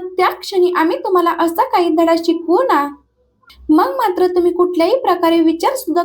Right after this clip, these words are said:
करू शकणार नाही आहात." अर्जुन सदाशिवचं बोलणं झाल्यानंतर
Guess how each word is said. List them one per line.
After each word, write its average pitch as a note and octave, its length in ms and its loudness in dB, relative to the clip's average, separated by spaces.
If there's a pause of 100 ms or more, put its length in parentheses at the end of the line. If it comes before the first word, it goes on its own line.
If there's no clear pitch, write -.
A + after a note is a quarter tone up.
करू F4 180 0
शकणार F4 520 -2
नाही F#4 280 2
आहात." G#3+ 160 -2 (320)
अर्जुन F4 400 2
सदाशिवचं E4+ 640 0
बोलणं E4+ 400 0
झाल्यानंतर F4 760 -2